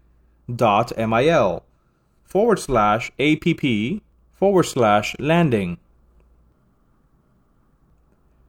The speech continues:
Assignment preference and listed only.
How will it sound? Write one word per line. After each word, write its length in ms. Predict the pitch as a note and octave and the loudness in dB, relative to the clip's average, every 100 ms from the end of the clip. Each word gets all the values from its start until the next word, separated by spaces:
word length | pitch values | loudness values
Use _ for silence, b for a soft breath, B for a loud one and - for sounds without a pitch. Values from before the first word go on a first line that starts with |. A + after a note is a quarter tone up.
| _ _ _ _ _ | _ _ _ _ _
Assignment 640 | D#3 - G#3+ B3 B3+ A#3 - | -8 -2 0 0 0 -6 0
preference 680 | F#3+ C3+ - G#2+ A#2 - - | 0 0 -2 -6 -6 -10 -6
and 180 | G#3 E3 | -2 -2
listed 320 | A#2 - C3 | -2 -6 -4
only. 380 | E3 D#3 G#2 | -2 -4 -6